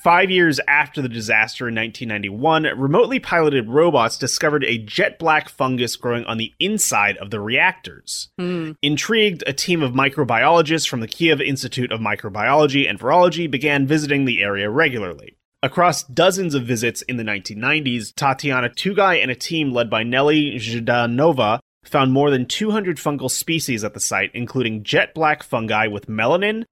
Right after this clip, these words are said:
Speaker 1: a pigment that, among other things, influences the color of human and animal hair, skin, and eyes, and can protect against ultraviolet light.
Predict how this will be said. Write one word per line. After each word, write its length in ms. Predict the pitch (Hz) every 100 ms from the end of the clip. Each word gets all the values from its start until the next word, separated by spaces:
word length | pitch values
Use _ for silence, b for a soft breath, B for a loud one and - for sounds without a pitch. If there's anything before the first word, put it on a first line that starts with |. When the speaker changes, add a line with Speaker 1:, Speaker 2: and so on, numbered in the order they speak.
| _
Speaker 1:
a 80 | 160
pigment 520 | - 226 156 131 -
that, 140 | 127 -
among 260 | 127 120 -
other 220 | 226 233
things, 360 | 143 127 123 -
influences 600 | 180 208 196 170 151 127
the 60 | 113
color 260 | - 117
of 180 | 117 113
human 380 | - 151 160 156
and 220 | - 117 -
animal 380 | 123 123 117 107
hair, 400 | - 143 147 160
skin, 400 | - - 123 113
and 140 | 98 -
eyes, 460 | 214 143 135 139 - -
and 180 | 156 147
can 160 | 151
protect 400 | 139 135 214 214
against 300 | 123 117 117 -
ultraviolet 560 | 107 - 101 90 98
light. 300 | 151 202 -